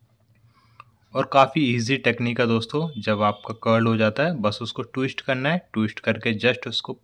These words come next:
पुश करना है आगे की तरफ और पुश करने के बाद पुल आउट करना है। इस तरीके से आप मेसी बन बना सकते हैं।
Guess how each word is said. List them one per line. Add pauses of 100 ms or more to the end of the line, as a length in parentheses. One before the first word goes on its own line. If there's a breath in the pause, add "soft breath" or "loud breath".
पुश
करना
है
आगे
की
तरफ
और
पुश
करने
के
बाद
पुल
आउट
करना
है। (480 loud breath)
इस
तरीके
से
आप
मेसी
बन
बना
सकते
हैं।